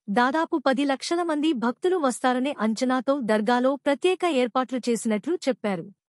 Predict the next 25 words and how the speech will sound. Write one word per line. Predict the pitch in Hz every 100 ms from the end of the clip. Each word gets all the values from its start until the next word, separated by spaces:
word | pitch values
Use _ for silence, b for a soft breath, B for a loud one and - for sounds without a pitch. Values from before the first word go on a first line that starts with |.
| _ _ _ _ _ _
నెల్లూరు | 233 277 320 381 392
కార్పొరేషన్ | 277 262 254 262 262 - 254
బడ్జెట్ | 208 202 214 214
నుంచి | 233 220 277 208 - 190
దాదాపు | 240 247 277 294 277
మూడు | 240 285 311
కోట్ల | 277 302 330
రూపాయల | 294 269 277 285 277
నిధులను | 233 214 247 247 240 -
ఈ | 262
పండుగ | - 247 277 302
కోసం | 294 269 - 285
ఖర్చు | 262 240 214 285
చేసినట్లు | 254 247 240 220 247 294
తెలిపారు. | - 196 180 185 160 190 _ _ _ _ _ _ _ _ -
దాదాపు | 196 233 233 233 254 240
మూడు | 233 269
వందలు | 269 247 262 285
మంది | 262 254 277
కార్మికులు | 254 240 247 269 247 247 208
మూడు | 220 277 302
షిఫ్టుల్లో | - 269 294 262 262 294
ఇక్కడ | 254 - 262
పనిచేస్తున్నారని | 226 233 233 262 - 247 247 240 277
చెప్పారు. | 233 190 196 175 -